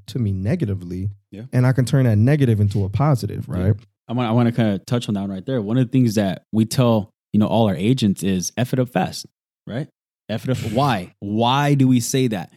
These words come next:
Speaker 2: Because from you messing up, you're going to learn. If you do everything right, you never learn the lesson.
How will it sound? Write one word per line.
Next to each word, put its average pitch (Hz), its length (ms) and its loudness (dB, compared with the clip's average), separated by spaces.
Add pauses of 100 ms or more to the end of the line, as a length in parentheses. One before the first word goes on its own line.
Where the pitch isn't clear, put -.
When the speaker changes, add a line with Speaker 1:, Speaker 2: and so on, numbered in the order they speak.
Speaker 2:
Because 120 540 -2
from 107 240 -2
you 127 200 4
messing 143 420 0
up, 135 180 0
you're 110 100 -2
going 113 360 0
to - 120 -4
learn. 104 460 -2 (200)
If 123 280 -2
you 120 160 4
do 139 260 4
everything 147 440 2
right, 135 240 0
you 127 240 2
never 127 420 2
learn 120 320 0
the 113 60 -2
lesson. 110 560 -4